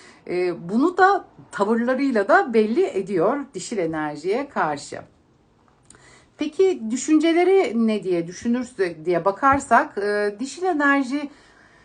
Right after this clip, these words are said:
ah, genel anlamda bence eril enerjilerle alakalı, e, şifalanma sürecinde. Yani ben belki de bugüne kadar, e, düşündüm, istedim, e, bu şekilde davrandım.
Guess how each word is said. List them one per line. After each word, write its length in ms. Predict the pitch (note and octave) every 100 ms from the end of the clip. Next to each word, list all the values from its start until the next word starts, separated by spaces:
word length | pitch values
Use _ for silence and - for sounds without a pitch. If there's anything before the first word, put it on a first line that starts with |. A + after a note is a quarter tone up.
| _ _ _ _ -
ah, 340 | A#3 - - - -
genel 320 | A3 B3 G4
anlamda 500 | E4+ G#3+ D#3 D3 C#3+
bence 280 | D3 D3 D3
eril 240 | F3 A3+
enerjilerle 800 | D4 C4+ B3+ B3+ A#3+ C#4 C#4 A#3+
alakalı, 880 | - G3 F#3 G3 - A3 C#4 E4+ D4 - F#3
e, 40 | -
şifalanma 800 | - A3 G#3+ G#3 G#3+ G#3+ G#3+
sürecinde. 560 | A3 - C3+ C3 B2+ B2+
Yani 460 | D3+ F3+ G3 G3+ G3 - - -
ben 340 | C#4+ D#4 B3+
belki 340 | A#3+ C#4 C#4 -
de 140 | A3+
bugüne 300 | A3 A#3+ A#3
kadar, 380 | A#3 A#3 A3+ A#3
e, 640 | A3+ F3 F#3 F#3 F3+ F#3 E3 - _ _ _ _ _ - - - E3 E3 D#3+
düşündüm, 640 | G#3 - B3+ A#3+ B3 A#3+
istedim, 800 | G#3 - - B3+ B3+ B3 B3 E3+
e, 240 | G3 G3+ A3
bu 60 |
şekilde 460 | A3+ C4 A#3+ A#3 A#3+
davrandım. 720 | B3 A#3+ B3 B3 A#3+ B3+ B3